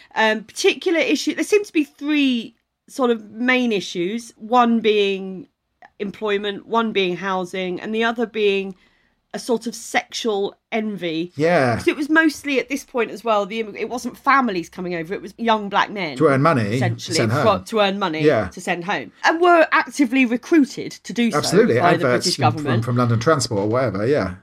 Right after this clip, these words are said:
Speaker 1: Exactly. And so often they would end up in relationships with white women, which really stirred up an anger
Speaker 2: A certain type of
Speaker 1: amongst
Speaker 2: white man.
Speaker 1: white men,
Speaker 2: Yeah.
Speaker 1: a certain type of white man.
Speaker 2: Yeah, yeah.
Speaker 1: Um,
Speaker 2: Oswald Mosley, who we did an episode about,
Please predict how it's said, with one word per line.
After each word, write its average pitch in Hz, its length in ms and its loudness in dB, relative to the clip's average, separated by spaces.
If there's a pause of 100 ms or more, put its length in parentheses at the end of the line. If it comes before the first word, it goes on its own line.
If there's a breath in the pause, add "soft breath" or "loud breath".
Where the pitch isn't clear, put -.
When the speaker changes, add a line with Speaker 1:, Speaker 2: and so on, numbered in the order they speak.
(140)
Speaker 1:
Exactly. 202 720 0 (140)
And 254 200 2
so 262 640 0
often 277 400 0
they 254 160 2
would 233 160 -4
end 233 180 0
up 220 140 -4
in 220 100 -4
relationships 208 640 -6
with 185 140 -10
white 180 300 -2
women, 190 400 -6
which 180 200 -8
really 247 380 -2
stirred 208 560 2
up 196 220 -2
an 196 180 -8
anger 190 640 -2
Speaker 2:
A 113 60 -8
certain 123 320 2
type 127 240 0
of 113 120 2
Speaker 1:
amongst 113 240 4
Speaker 2:
white - 20 -6
man. 110 160 0
Speaker 1:
white 196 280 4
men, 170 280 -2
Speaker 2:
Yeah. 117 160 2
Speaker 1:
a - 40 0
certain 180 220 2
type 175 180 -4
of 160 100 -16
white 165 240 0
man. 165 100 -6
Speaker 2:
Yeah, 131 220 4
yeah. 127 440 2
Speaker 1:
Um, 170 180 -10 (100)
Speaker 2:
Oswald 170 320 6
Mosley, 175 380 6
who 165 100 6
we 160 80 6
did 151 140 2
an 147 100 0
episode 151 380 2
about, 156 480 2